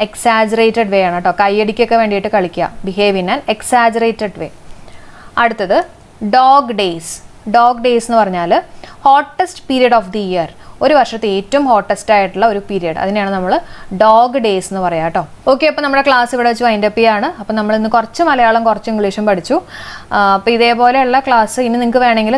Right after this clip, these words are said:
നിങ്ങൾ തീർച്ചയായിട്ടും ഒന്ന് കമന്റ് ചെയ്യാം ട്ടോ. അപ്പോൾ നിങ്ങളുടെ comments അനുസരിച്ചിട്ട് നമുക്ക് വേണമെങ്കിൽ daily ഇതേപോലെ ഇംഗ്ലീഷും മലയാളം കൂടിയിട്ട് mix ചെയ്തിട്ടൊക്കെ vocabulary session വെക്കാം.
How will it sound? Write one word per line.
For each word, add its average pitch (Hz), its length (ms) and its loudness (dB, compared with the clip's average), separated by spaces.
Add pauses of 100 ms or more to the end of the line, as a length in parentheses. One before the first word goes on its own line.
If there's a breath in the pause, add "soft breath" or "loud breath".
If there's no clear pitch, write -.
നിങ്ങൾ 220 200 -2
തീർച്ചയായിട്ടും 220 400 0
ഒന്ന് 240 140 0
കമന്റ് 190 260 -2
ചെയ്യാം 180 220 0
ട്ടോ. 180 80 0 (240 loud breath)
അപ്പോൾ - 160 -10
നിങ്ങളുടെ 247 240 2
comments 247 360 0
അനുസരിച്ചിട്ട് 247 440 -2
നമുക്ക് 269 240 -2
വേണമെങ്കിൽ 240 340 0
daily 226 300 2
ഇതേപോലെ 214 380 2
ഇംഗ്ലീഷും 208 360 -2
മലയാളം 196 320 0
കൂടിയിട്ട് 190 280 -2 (360 loud breath)
mix 220 240 -4
ചെയ്തിട്ടൊക്കെ 214 460 0
vocabulary 202 560 0
session 208 240 -6
വെക്കാം. 202 260 -2